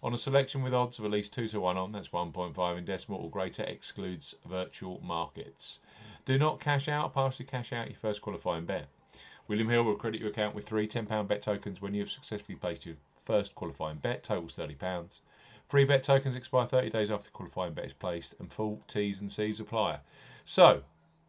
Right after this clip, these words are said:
Royal Ascot, fourth day on Friday. William Hill are offering a bet ten pounds, get thirty pounds in free bets offer. Coral, bet five pounds, get twenty pounds in free bets. And finally, Bet Victor. Bet ten pounds, you get forty pounds in free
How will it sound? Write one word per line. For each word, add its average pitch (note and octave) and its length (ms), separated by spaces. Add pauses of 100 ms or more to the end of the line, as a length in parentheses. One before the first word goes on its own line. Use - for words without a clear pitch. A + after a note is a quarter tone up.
(240)
Royal E3 240
Ascot, - 640 (160)
fourth G#2+ 420
day B2 400
on E2 140
Friday. C3+ 680
William B2 580
Hill C#3+ 200
are F2+ 140
offering E2+ 220
a D#2+ 60
bet E2+ 180
ten D#2+ 160
pounds, D2+ 260
get - 160
thirty E2 160
pounds D#2 320
in D2 60
free D#2+ 220
bets - 360
offer. D#3 280 (380)
Coral, D#3+ 280
bet A#2+ 220
five A#2 260
pounds, A2 240
get - 160
twenty C#3+ 180
pounds A#2+ 320
in A2 60
free A2 260
bets. - 480 (320)
And C3 100
finally, E3 340
Bet D#3 220
Victor. D#3+ 400 (400)
Bet D3 200
ten D3 200
pounds, C3 460
you F2+ 80
get E2+ 160
forty - 320
pounds F2 560 (320)
in F2+ 160
free A2 600